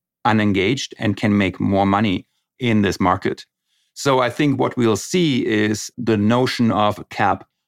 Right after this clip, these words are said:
you know, coming up in all kinds of different marketplaces. We have seen this in New York City, which already implemented a cap. Uber sued the city, Uber lost.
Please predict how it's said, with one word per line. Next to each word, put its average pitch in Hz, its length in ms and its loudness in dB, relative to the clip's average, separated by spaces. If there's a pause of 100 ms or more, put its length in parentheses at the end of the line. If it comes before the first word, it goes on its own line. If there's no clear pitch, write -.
(100)
you 123 80 0
know, 107 120 2
coming 117 320 0
up 107 120 -2
in 120 80 0
all 104 160 0
kinds - 240 -2
of 92 80 -4
different 110 240 -2
marketplaces. - 720 -4 (480)
We 127 140 0
have 131 100 0
seen 143 220 0
this 123 120 -2
in 120 140 2
New 123 80 2
York 113 220 -2
City, 123 400 0 (200)
which 143 240 -2
already 120 300 2
implemented 120 640 0
a - 40 -4
cap. 113 400 -2 (460)
Uber 139 240 2
sued 143 380 -2
the 135 80 -2
city, 135 420 -2 (120)
Uber 117 180 0
lost. 104 520 -2